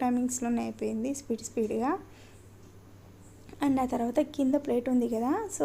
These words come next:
అట్లాంటివి అయితే నా దగ్గర two or three ఉన్నాయండి. So నేనైతే ఈ యొక్క ప్లేట్ని ఏం చేస్తున్నానంటే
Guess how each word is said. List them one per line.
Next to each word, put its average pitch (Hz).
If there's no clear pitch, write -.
అట్లాంటివి 240
అయితే 233
నా 226
దగ్గర 226
two 277
or 240
three 240
ఉన్నాయండి. 233
So -
నేనైతే 240
ఈ -
యొక్క 254
ప్లేట్ని 254
ఏం 240
చేస్తున్నానంటే 233